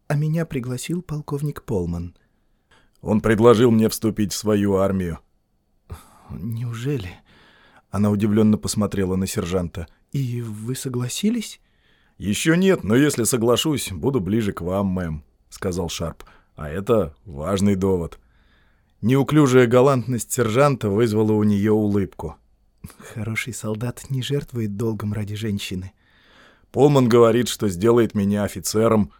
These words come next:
"А вы этого хотите?" Шарп опустился на корточки, чтобы быть поближе к ней. Другие женщины восприняли столь явный знак внимания с неодобрением,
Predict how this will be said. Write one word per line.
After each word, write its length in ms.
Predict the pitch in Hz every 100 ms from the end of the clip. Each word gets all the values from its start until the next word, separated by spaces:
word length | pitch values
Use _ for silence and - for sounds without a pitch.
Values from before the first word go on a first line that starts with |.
| _ _ _ _ _ _
"А 120 | - 82
вы 140 | 95
этого 260 | 98 92 98
хотите?" 640 | - 98 - 165 - 175 - _ _ _ _ _ _ _ _ -
Шарп 380 | - 131 123 -
опустился 600 | 113 127 110 - 127 120
на 140 | 120
корточки, 520 | 117 147 135 104 - 95
чтобы 300 | - 107 107
быть 220 | 110 -
поближе 400 | 107 101 104 101
к 100 | -
ней. 340 | 107 90 - _ _ _ - -
Другие 460 | 110 123 120 143
женщины 480 | 120 131 123 123 117
восприняли 540 | 107 104 - 120 117 110
столь 280 | - 110
явный 380 | 101 117 104 107
знак 260 | 92 113 107
внимания 540 | 110 107 117 117 117
с 100 | 104
неодобрением, 960 | 117 120 113 117 120 117 92 87 80